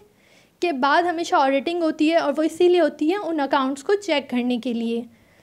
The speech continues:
टाइमिंग, accounting is carried out on continuous basis with daily recording of financial transactions। अकाउंटिंग जो है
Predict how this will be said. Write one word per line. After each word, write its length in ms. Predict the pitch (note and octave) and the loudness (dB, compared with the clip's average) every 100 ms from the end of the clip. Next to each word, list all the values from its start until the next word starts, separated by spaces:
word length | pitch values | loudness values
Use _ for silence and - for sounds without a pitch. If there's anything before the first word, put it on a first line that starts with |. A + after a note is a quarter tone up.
| _ _ _ | _ _ _
टाइमिंग, 480 | F4+ E4 D#4 B3 A3+ - _ _ _ _ _ _ _ _ _ _ _ _ _ _ - | -2 0 -2 -4 -6 -12 _ _ _ _ _ _ _ _ _ _ _ _ _ _ -2
accounting 640 | F4 F#4+ F#4 G4+ A4 A4 | 0 0 0 0 2 4
is 160 | G4+ G4+ | 2 2
carried 420 | F4+ D4+ E4 E4 D#4+ | 0 2 2 2 2
out 220 | D4+ D4+ - _ _ _ _ - | 2 0 -4 _ _ _ _ -10
on 280 | C#4+ C4+ C4 | -4 -4 -2
continuous 640 | C4+ C#4 D4+ G4 A4 - | -2 -2 -2 -2 -2 -2
basis 560 | F4+ E4+ - F4 F4 - _ _ _ - | -2 -2 0 -2 -2 -8 _ _ _ -4
with 260 | C4+ C#4+ - | -2 -2 0
daily 360 | D4+ E4 F#4 F#4 - - | 2 6 6 4 0 0
recording 520 | C4 C4+ C4+ C4 D#4+ | -2 2 2 2 2
of 180 | D#4 E4+ | 0 0
financial 540 | C#4 B3+ A#3 A#3+ D4 D4 | -4 -4 -4 -2 -2 0
transactions। 800 | C4 A#3 A#3 - A3+ A3 - - _ _ - - - | -2 -2 -6 -8 -8 -8 -10 -20 _ _ -20 -20 -4
अकाउंटिंग 640 | D#4 F4+ E4+ F4+ G#4 G#4+ G4+ | -2 0 0 0 0 0 2
जो 120 | G#4 | 4
है 200 | F4+ D#4+ | 4 2